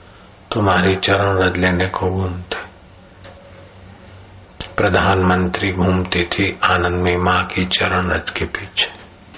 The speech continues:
पंडित नेहरू घूमते थे आनंद में माँ को राजी करने के लिए, मत्था टेकने जाते देहरादून। वो भी एक महिला थी, आनंद में माँ।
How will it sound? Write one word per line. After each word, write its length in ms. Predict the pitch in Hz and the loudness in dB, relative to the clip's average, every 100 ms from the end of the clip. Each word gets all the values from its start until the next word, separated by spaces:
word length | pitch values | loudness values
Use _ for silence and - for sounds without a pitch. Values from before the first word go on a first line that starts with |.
| - - - - - - - - - - | -18 -20 -20 -20 -20 -20 -20 -20 -20 -2
पंडित 480 | 104 101 95 - - | 2 4 4 2 2
नेहरू 380 | 92 90 95 98 | 2 2 0 -2
घूमते 640 | 90 - 92 90 - 90 | -4 -2 0 0 2 2
थे 180 | 90 90 | 2 2
आनंद 400 | 90 92 90 90 | 2 2 2 0
में 180 | 90 87 | 0 2
माँ 260 | 87 90 | 2 2
को 240 | 101 - 92 | 0 0 2
राजी 360 | 90 87 85 | 2 2 2
करने 440 | 92 - 85 87 92 | 0 0 -2 -2 -4
के 180 | - 90 | -2 0
लिए, 160 | 87 | 2
मत्था 560 | 87 87 - - - 101 | 2 -2 -4 -6 -2 -2
टेकने 460 | - 90 - 90 | -2 -4 -2 -2
जाते 380 | 87 82 80 - | 0 0 0 -2
देहरादून। 680 | 85 87 90 87 90 92 90 - - - - 92 - - - - - - - - - - - | -2 -2 -2 -2 -4 -8 -14 -18 -20 -18 -18 -18 -20 -20 -20 -20 -20 -20 -20 -20 -20 -20 -2
वो 120 | 107 | 2
भी 140 | 107 104 | 4 2
एक 160 | 98 | 2
महिला 460 | 95 87 90 90 85 | 2 2 2 2 2
थी, 280 | - - - - - - - - - | 0 -6 -10 -16 -20 -20 -20 -16 -2
आनंद 420 | 104 98 87 85 | 0 2 0 -2
में 200 | 87 90 | -4 -4
माँ। 140 | 87 | -8